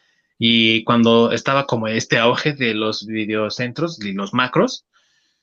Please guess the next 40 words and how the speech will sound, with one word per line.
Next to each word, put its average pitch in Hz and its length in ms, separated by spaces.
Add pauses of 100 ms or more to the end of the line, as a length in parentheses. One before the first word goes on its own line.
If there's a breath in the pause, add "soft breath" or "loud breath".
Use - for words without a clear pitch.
(360)
eh, 139 280
ella 160 160
estaba 160 240
en 147 60
su 131 100
fase 147 260
de 123 120
La 117 100
Sirenita, 135 640
¿no? 165 180
Como 120 240
tres 139 260
años 127 440
o 123 80
algo 139 180
así, 131 720
y 107 40
la 107 180
película 117 320
ya 113 200
estaba 117 460
en 98 400
video, 110 400
o 101 60
sea, 101 160
te - 60
estoy 113 160
hablando, 113 400 (380)
no 101 160
sé, 113 160
como 95 340
del 95 180
noventa 98 440
y 104 80
uno, 135 160
noventa 104 300
y 107 40
dos, 139 220 (240 loud breath)
<laughs> - 300
y, 160 120